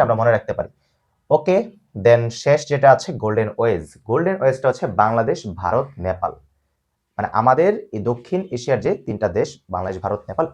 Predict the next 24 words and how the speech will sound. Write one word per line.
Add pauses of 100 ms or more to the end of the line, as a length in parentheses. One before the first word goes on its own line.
এই
তিনটা। (120)
এবং (180)
এদের
কাজটা
কি? (180)
এরা
হচ্ছে (540)
মাদক (180)
পাচার (140)
ও (160)
চোরাচালানের
জন্য (640)
বিখ্যাত (100)
আর
কি। (200)
মানে (120)
এই
তিনটা
দেশ
কি (100)
মাদক (120)
পাচার (100)
ও